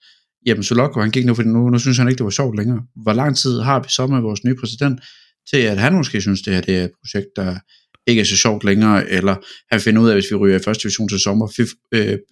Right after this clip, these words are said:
øh, Gud forbyde det, og Henrik skal have ind over næsen for det. Men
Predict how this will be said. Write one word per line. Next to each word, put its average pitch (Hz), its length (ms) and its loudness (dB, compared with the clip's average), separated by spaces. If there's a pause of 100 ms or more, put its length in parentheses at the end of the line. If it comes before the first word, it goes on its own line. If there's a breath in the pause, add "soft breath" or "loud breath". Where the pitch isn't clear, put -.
(160)
øh, - 160 -6 (200)
Gud 131 140 2
forbyde 120 320 2
det, 117 180 2
og 95 260 2
Henrik 104 260 0
skal 104 160 -2
have 110 120 2
ind 113 120 2
over 110 100 2
næsen 113 320 0
for - 80 -6
det. 123 160 0 (440 loud breath)
Men 110 260 4